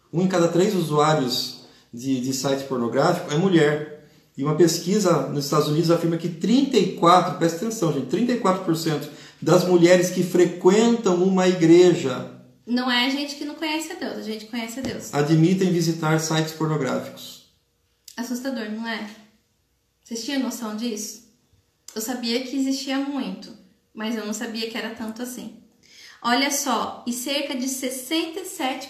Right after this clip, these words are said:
Speaker 2: por cento dos jovens adultos e quarenta e nove por cento das jovens adultas
Speaker 1: Mas
Speaker 2: acreditam que ver pornografia não é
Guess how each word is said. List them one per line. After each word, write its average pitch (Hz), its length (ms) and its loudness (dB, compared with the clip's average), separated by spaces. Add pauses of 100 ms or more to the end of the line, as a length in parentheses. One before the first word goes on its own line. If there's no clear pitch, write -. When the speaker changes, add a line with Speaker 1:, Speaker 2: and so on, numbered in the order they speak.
Speaker 2:
por 285 100 -10
cento 247 520 -4
dos 233 180 -8
jovens 220 600 -4
adultos 269 880 -2 (880)
e 269 140 -2
quarenta 302 720 2
e 349 260 0
nove 302 580 0
por 277 160 -10
cento 247 420 -2
das 240 280 -4
jovens 294 640 4
adultas 240 680 -6
Speaker 1:
Mas 302 120 -2
Speaker 2:
acreditam 320 680 -2 (320)
que 359 100 -10
ver 359 160 -4
pornografia 349 720 -2
não 339 200 -4
é 330 80 -2